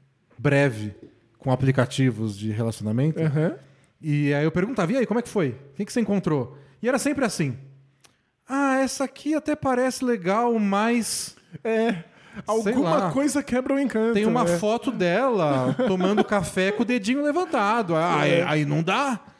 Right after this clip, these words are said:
Speaker 2: É muito engraçado, é, é um, é essa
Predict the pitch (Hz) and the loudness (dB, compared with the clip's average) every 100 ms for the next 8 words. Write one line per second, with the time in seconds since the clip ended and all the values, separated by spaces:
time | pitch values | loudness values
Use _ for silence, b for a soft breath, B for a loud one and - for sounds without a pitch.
0 | B B 202 B 180 208 226 311 320 262 | B B -20 B -6 -2 0 0 0 0
1 | 277 277 208 202 190 - B B B 208 | 0 0 0 0 0 -4 B B B -2
2 | 220 233 214 214 202 - 226 208 190 175 | 0 0 0 -2 0 0 2 2 2 2
3 | 156 147 | 0 -2